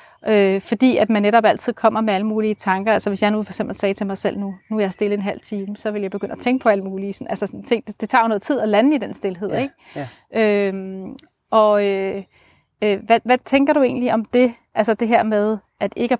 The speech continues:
Speaker 1: bede om noget bestemt, men, men vejen ind til ligesom at lande i den der, hvor man bare er i den kontemplative bøn.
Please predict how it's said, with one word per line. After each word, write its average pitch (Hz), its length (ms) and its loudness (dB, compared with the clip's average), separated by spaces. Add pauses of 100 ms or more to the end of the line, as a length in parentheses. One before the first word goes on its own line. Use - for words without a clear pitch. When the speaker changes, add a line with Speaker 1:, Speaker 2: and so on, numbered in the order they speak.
Speaker 1:
bede 247 180 0
om 233 60 2
noget 214 180 0
bestemt, - 440 -4
men, 208 300 -6
men 214 140 -2
vejen 226 300 4
ind - 160 -6
til 233 120 -8
ligesom 214 260 -2
at 208 60 0
lande 202 360 0
i 233 40 -4
den 208 180 -2
der, 208 80 -2
hvor 202 100 -6
man 196 160 -6
bare 196 300 2 (120)
er 208 260 4 (800)
i 220 120 -4
den 196 120 -6
kontemplative 202 680 -8
bøn. 196 140 -6